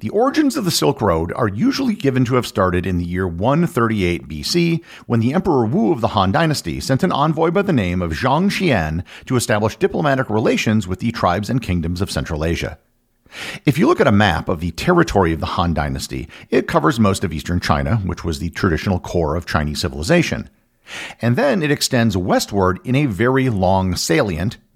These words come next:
A K A panhandle, all the way out into Central Asia. While there was no single Silk Road, there were points where mountain passes or other geographical features often focused travelers.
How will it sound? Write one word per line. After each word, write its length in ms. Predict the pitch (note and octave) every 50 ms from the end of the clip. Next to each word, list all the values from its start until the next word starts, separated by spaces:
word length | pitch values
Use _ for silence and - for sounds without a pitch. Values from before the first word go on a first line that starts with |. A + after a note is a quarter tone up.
| _
A 160 | - E2+ G#2+ A2+
K 400 | - A#2 A2+ G2+ D#2+ F#2 F#2+ F2
A 40 |
panhandle, 840 | - - - G3+ A3 B3 A#3 F3 A#2+ E2+ D2+ D#2 C#2+ C#2+ F#2 - - _ _ - - _ - -
all 160 | C#3 D#3+ F#3
the 80 | F#3
way 180 | F3 D3 C3+ A2+
out 160 | G2 G2 F#2+
into 220 | F2+ F2 D#2 D2+ -
Central 340 | - C#2+ B1 - E2 D#2+
Asia. 340 | G#2 A2 G2 C2 C2 A1 - - _ _ _ _ _ _ _ _ _ _ _ _ _ - - - - - - _
While 240 | - C3 F3 B3 -
there 120 | - D4 C#4+
was 280 | A#3+ A#3 G#3 D#3 B2+
no 240 | C#3+ C#3+ C#3+ D3 D3
single 560 | B2+ - - - - F3+ G3+ E3+ C#3 A#2 G2
Silk 340 | - - G#2 F2+ D#2+ - -
Road, 400 | D#2+ D2+ C#2 A1+ A1+ - A2 G#2 - -
there 200 | D#3 F#3+ A#3 G#3+
were 320 | F#3+ D3+ F3 A3+ A#3+ B3
points 520 | - - - - C#3 A2+ A2 B2+ C3+ - -
where 220 | G#2+ A2 A2 A#2
mountain 280 | A2+ G2 F2+ A2 C3 B2+
passes 440 | - G2+ F2 F#2 - - G#2 F2 G#2+
or 100 | G2+ -
other 200 | F2 F#2+ G#2+ G2+
geographical 680 | E2+ F#2+ F#2 F2+ D#2+ E2+ E2 E2 D#2+ - - E2+ E2+
features 580 | - - - A3+ - - F#2 D#2 F2 G#2+ G#2 - -
often 340 | - F#2 G2 - G#2+ G2+
focused 460 | G2+ - - E2 C2+ - E2+ D#2 - -
travelers. 540 | - A2+ F#2 E2 C2+ B1+ G1+ - - -